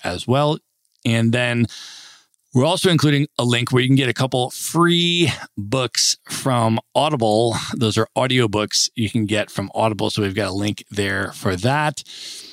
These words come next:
And then we did a section on resources for your kids during the pandemic. I know a lot of you are homeschooling. You have kids at home, or even if they're taking online classroom instruction,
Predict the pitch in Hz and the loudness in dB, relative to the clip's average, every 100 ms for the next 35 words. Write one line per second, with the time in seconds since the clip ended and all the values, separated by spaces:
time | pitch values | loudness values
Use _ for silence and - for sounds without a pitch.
0 | - 123 160 254 269 190 - 151 143 - | -2 2 6 6 4 2 2 0 0 0
1 | 156 139 - 127 123 123 120 113 104 _ | 2 0 0 0 2 2 0 -2 -4 _
2 | - 107 127 170 - 185 147 170 - 135 | 0 4 4 4 4 2 2 0 0 2
3 | 120 110 - - - 139 170 123 - - | 2 2 -2 0 2 2 2 0 -2 -4
4 | - - 104 117 127 123 - 120 120 107 | -4 -6 -2 0 2 0 0 0 2 2
5 | 104 120 95 101 104 107 104 107 107 107 | 0 -2 -4 -4 0 0 2 0 0 0
6 | 110 101 - 104 101 - - 170 160 165 | 2 0 0 0 0 -4 4 6 6 6
7 | 160 123 - - _ 107 101 101 90 110 | 4 2 -4 -20 _ -2 0 0 -2 -2
8 | 92 98 85 - 165 160 151 160 127 - | 0 -2 -2 0 4 4 6 4 2 -4
9 | _ - 117 120 143 139 123 127 113 123 | _ -2 2 4 4 2 2 0 0 0
10 | 120 117 117 110 110 104 101 139 135 - | -2 -2 0 0 0 0 -2 -2 -2 0
11 | 139 135 - 135 - 131 123 | 2 2 2 -2 0 0 0